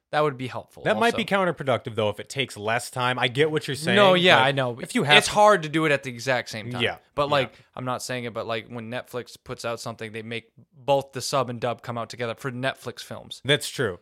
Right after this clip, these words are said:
Speaker 1: And I know you, sometimes Netflix can lack on certain things,
Speaker 2: Wait.
Speaker 1: but the one thing is they do give you the option.
Speaker 2: That's true. That's true. You also do have to, they, they make it so, like, we have to wait. It comes out in Japan, and then we wait a month.
Speaker 1: Yes.
Speaker 2: And that might be to get all that prep time down.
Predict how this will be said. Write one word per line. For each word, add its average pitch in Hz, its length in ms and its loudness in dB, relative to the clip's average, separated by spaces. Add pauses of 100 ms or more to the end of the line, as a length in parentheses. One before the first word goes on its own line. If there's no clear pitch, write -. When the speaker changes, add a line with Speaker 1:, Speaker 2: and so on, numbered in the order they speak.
Speaker 1:
And 156 160 2
I 160 60 6
know 165 140 6
you, 156 260 2
sometimes 147 480 -2
Netflix 151 360 -4
can 135 200 -6
lack 139 340 0
on 127 120 -4
certain 123 320 -8
things, 135 260 -6
Speaker 2:
Wait. 165 100 2
Speaker 1:
but 165 60 -2
the 147 60 0
one 175 180 6
thing 170 160 0
is 156 160 0
they 151 100 4
do 143 160 -2
give 139 220 0
you 135 80 -4
the 127 140 0
option. - 380 -8 (160)
Speaker 2:
That's 180 220 -2
true. 98 320 -6
That's 127 220 -4
true. 127 120 -2
You 143 160 2
also 160 280 4
do 143 160 0
have 139 160 2
to, 131 80 -8
they, 127 240 4
they 139 260 2
make 143 240 2
it 113 100 -6
so, 113 220 -2
like, 104 240 -2
we 123 200 -4
have 123 220 0
to 117 80 -8
wait. 110 220 -2
It 107 80 -10
comes 131 220 -4
out 120 100 0
in 104 80 -14
Japan, 110 460 0
and 113 100 -10
then 101 140 -6
we 110 100 -2
wait 104 220 0
a 95 40 -6
month. 101 360 -6
Speaker 1:
Yes. 156 340 2
Speaker 2:
And 131 100 -4
that 135 160 2
might 123 280 0
be 120 140 0
to 113 120 -10
get 107 160 0
all 104 120 2
that 107 200 -2
prep 113 220 -8
time 123 220 -6
down. 143 220 -8